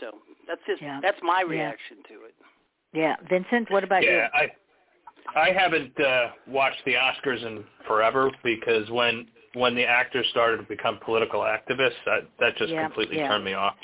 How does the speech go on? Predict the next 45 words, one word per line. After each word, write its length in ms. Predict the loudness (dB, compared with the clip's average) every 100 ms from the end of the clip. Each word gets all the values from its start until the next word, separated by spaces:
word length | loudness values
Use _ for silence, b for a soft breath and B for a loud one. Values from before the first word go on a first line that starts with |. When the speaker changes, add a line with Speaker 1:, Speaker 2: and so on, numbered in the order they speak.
| -14
Speaker 2:
Yeah. 140 | -2 2
Speaker 1:
Yeah, 260 | 2 2
Speaker 3:
And 100 | 2 2
so 80 |
I'm 120 | 2 4
Speaker 1:
yeah, 80 |
Speaker 3:
like, 140 | 2 2
I, 100 | 2
Speaker 1:
yeah. 120 | 2 2
Speaker 3:
I 40 |
don't, 340 | 4 2 0
I 100 | 0 2
don't 140 | 0
need 140 | -2
to 80 | -4
be 120 | -8
preached 520 | -8 -2 -2 -2 -10 -16 -16 -18 -2
by 140 | 0 0
someone 280 | 0 0 0
who 60 | 2
lives 220 | 2 0
in 120 | -2
the 60 | 2
Speaker 2:
Yeah, 200 | 4 4
Speaker 3:
hills 120 | 2 0
Speaker 2:
I, 80 |
I 40 | -2
think 200 | -6 -2
that's, 160 | -2 -2
that's 260 | -2 2 2
Speaker 3:
in 60 |
a 20 | 4
Speaker 2:
what's 100 | 4
Speaker 3:
gated 140 | 4
Speaker 2:
happened 220 | 2 0 0
now, 100 | 2
Speaker 3:
community 280 | 2 2 2
Speaker 2:
you 40 |
know. 60 | 2
Speaker 3:
above 200 | 0 0 -2
Sunset. 540 | -2 -2 0 0 -2 _ _ _ -4
Speaker 2:
Yeah. 220 | -2 -2 -2
Speaker 3:
Yeah. 220 | -4 0
Speaker 2:
Yeah. 80 | 2
Speaker 3:
And, 280 | 0 -2